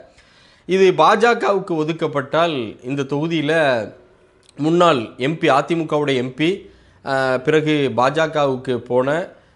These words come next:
சசிகலா புஷ்பாவும் காய் நகர்த்திட்டு இருக்கிறாங்க. எப்படியாவது பாஜகவுக்கு இந்த சீட்டை ஒதுக்கணும், அதுல தன்னை வந்து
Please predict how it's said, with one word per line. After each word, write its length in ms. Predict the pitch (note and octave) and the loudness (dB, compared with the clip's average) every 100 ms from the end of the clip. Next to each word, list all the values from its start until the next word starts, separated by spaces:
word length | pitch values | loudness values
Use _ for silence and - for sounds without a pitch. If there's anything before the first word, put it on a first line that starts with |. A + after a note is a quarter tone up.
| - | -4
சசிகலா 400 | D3 D3 A3 G3+ D#3+ | -4 -2 0 2 0
புஷ்பாவும் 800 | D3+ - D#3+ C#3+ D#3 E3 C#3 - | -4 -2 0 0 0 -2 -2 0
காய் 260 | C3+ D#3+ | -2 0
நகர்த்திட்டு 500 | D#3 C#3 B2+ B2 A2+ | -4 -6 -8 -10 -12
இருக்கிறாங்க. 380 | A2 A#2 A2+ C#3 | -12 -8 -6 -4
எப்படியாவது 520 | C#3+ C#3+ C#3 C#3+ D#3 | -4 -4 -2 -2 -2
பாஜகவுக்கு 1000 | C3 B2+ C#3 D3+ C#3 C3+ B2+ B2 D3 C3 | 0 0 2 0 0 -2 -2 -6 -4 -4
இந்த 140 | A#2 A2 | -4 -6
சீட்டை 340 | C#3 C#3 B2+ | -6 -4 -4
ஒதுக்கணும், 540 | A#2 C3 B2 B2 D3+ - - _ - | -4 -4 -4 -2 -4 -8 -20 _ -6
அதுல 260 | B2 C#3 C#3 C3 A2+ G#2 - | -4 0 2 2 0 -2 -6
தன்னை 240 | A#2+ C3 | -6 -2
வந்து 280 | B2 A#2+ C3+ | -2 -2 -2